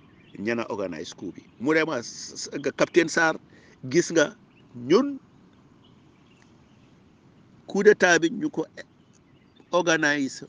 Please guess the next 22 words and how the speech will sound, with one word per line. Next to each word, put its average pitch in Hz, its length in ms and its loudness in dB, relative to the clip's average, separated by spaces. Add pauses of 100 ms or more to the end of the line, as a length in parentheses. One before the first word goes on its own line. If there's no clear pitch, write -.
(160)
May, 170 440 6 (1600)
May 170 400 6
nineteen 170 480 -4
ninety-four 156 520 -2
biñ 160 260 -2
amee 175 300 -4
exercise 151 540 -2
bi 156 100 -8
Kudang. - 340 2 (960)
Tey 92 140 -6
boobu 139 240 -2
Nigerians 147 580 2
yaa 147 120 -2
ngi 147 100 -2
ci 208 100 -10
seen 175 300 -4
diggi 135 260 0
coow." 113 260 0 (1300)
Mu 98 120 -10
ne 113 120 -6
foofu 175 460 8
lañ 170 180 2